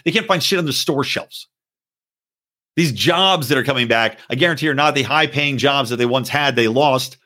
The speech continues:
I guarantee people trying to get jobs in restaurants are not working for themselves anymore, opening up a brand new restaurant if you force them to close. And about this shit, right now, nato is as unified as it's ever been. Oh, great! Ooh.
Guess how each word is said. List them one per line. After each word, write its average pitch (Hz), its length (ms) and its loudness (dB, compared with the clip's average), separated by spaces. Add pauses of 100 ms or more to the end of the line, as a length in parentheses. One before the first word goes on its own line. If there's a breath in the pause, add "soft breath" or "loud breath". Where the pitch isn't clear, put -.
(240)
I 127 60 0
guarantee 147 300 0
people 135 340 2 (140 loud breath)
trying 165 180 0
to 156 80 -4
get 143 100 -2
jobs 151 280 0
in 117 100 -4
restaurants 139 540 0
are 135 100 2
not 135 220 0
working 143 320 2
for 143 80 -4
themselves 139 420 -2
anymore, 127 240 2
opening 143 240 0
up 131 80 -2
a 131 80 2
brand 127 340 0
new 139 80 -2
restaurant 143 360 0
if 110 80 -4
you 113 80 0
force 113 320 -2
them 110 140 0
to 101 60 0
close. 101 480 -4 (1300)
And 202 80 2
about 180 200 2
this 165 120 0
shit, - 260 0 (400)
right 220 120 0
now, 185 100 6
nato 143 420 4
is 101 120 -2
as 92 120 -4
unified 110 460 -4
as 95 60 0
it's 90 160 -12
ever 98 120 0
been. 90 300 -4 (420 loud breath)
Oh, 339 340 4
great! 285 600 2
Ooh. 277 180 -10